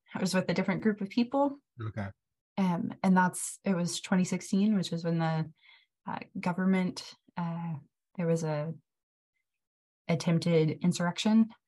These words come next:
Speaker 1: Um,
Speaker 2: Yeah.
Speaker 1: so I got, I, I was there for that and fled
Speaker 2: Wow.
Speaker 1: to <laughs> Greece.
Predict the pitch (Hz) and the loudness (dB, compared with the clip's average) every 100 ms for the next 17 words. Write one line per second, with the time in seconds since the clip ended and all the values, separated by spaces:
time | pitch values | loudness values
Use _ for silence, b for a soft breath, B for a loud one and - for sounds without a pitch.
0 | - 110 107 170 160 110 95 90 90 _ | -14 -6 0 0 0 -2 -6 -10 -14 _
1 | - - 180 170 160 170 170 - _ - | -14 -2 2 2 2 0 0 -2 _ -20
2 | - _ b b _ _ 185 160 - - | -20 _ b b _ _ -2 -2 -2 -4
3 | 156 143 175 170 190 202 220 269 - 170 | -4 0 2 4 4 6 6 6 4 2
4 | 165 160 165 - - 185 165 165 202 226 | 4 2 0 -4 -10 0 2 4 2 -4
5 | - _ - - - 202 - - - 247 | -10 _ -6 -4 0 0 -2 -6 4 4
6 | - | 4